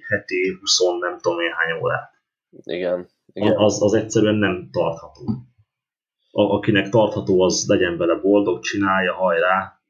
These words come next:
Speaker 1: nekem az nem.
Speaker 2: Hát igen, talán, hogyha
Speaker 1: Most
Speaker 2: valami
Speaker 1: lehet, hogy nem teljesen élsportolóként beszélek, vagy mi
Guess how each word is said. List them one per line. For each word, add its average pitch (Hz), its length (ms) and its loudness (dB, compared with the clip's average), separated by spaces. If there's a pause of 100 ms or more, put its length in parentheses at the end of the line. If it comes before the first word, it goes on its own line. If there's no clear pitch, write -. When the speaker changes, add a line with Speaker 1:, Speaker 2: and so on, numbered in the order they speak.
(120)
Speaker 1:
nekem 90 280 -10
az 85 160 -6
nem. 78 380 -12 (1400)
Speaker 2:
Hát - 240 -2
igen, 90 320 -2 (240)
talán, 101 300 2
hogyha 110 220 0
Speaker 1:
Most 110 140 4
Speaker 2:
valami 107 140 6
Speaker 1:
lehet, 98 180 0
hogy 92 180 0
nem 95 360 0
teljesen 87 380 2
élsportolóként 101 880 -2
beszélek, 101 580 -2
vagy 92 240 -8
mi 98 280 -12